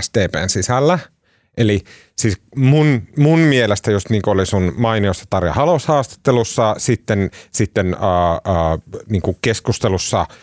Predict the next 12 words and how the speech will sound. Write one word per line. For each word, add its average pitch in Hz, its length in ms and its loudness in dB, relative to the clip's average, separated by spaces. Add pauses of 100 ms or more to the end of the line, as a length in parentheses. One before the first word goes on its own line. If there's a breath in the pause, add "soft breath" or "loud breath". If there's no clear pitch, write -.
(200 loud breath)
tavallaan 113 420 0
niin 92 140 -2
kuin, 90 340 -2 (400 soft breath)
äm, 85 380 -2 (600)
Tuomiojan 113 560 0
ulkoministerikausista 120 1500 0 (320)
ja 120 340 0 (100)
Lipposen 120 800 0
pääministerikausista. - 1080 -4
Siinä 117 240 2
on 107 60 0
niinku 107 300 -2